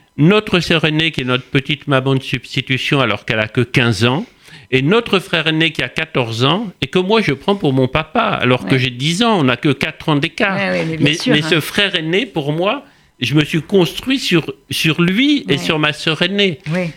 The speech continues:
Speaker 1: Et donc, au moment où je publie Priez pour nous, alors qu'on est tous adultes,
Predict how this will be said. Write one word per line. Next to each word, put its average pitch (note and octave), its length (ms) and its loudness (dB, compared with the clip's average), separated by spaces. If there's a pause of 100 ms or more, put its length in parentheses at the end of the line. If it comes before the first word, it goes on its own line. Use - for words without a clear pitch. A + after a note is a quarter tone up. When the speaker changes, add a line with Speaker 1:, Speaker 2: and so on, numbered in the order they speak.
(140)
Speaker 1:
Et D3+ 100 0
donc, F#3+ 380 0 (140)
au F3+ 80 6
moment G3+ 340 4
où F#3 80 6
je - 140 0
publie E3 400 -2
Priez C3 320 -2
pour D3 260 -2
nous, C#4+ 260 2 (520)
alors B2+ 220 -4
qu'on B2 140 4
est A#2 140 2
tous C#3 200 2
adultes, A3+ 480 2